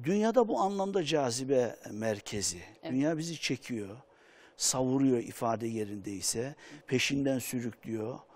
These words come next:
Speaker 1: Öyle sürüklüyor ki biz aslında öncemiz neydi, sonumuz ne olacak, ee, hiç bunları görmez bir hale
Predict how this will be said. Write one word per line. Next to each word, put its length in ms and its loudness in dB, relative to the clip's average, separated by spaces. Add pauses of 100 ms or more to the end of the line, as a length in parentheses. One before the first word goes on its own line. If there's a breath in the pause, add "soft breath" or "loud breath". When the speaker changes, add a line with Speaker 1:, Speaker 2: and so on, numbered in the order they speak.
(360 loud breath)
Speaker 1:
Öyle 300 8
sürüklüyor 640 2
ki 320 -2 (760 soft breath)
biz 300 -4
aslında 760 2 (760 soft breath)
öncemiz 600 6
neydi, 460 2 (320)
sonumuz 460 2
ne 120 2
olacak, 680 0 (840 soft breath)
ee, 360 4 (100)
hiç 280 -2
bunları 360 2
görmez 560 10
bir 80 2
hale 360 0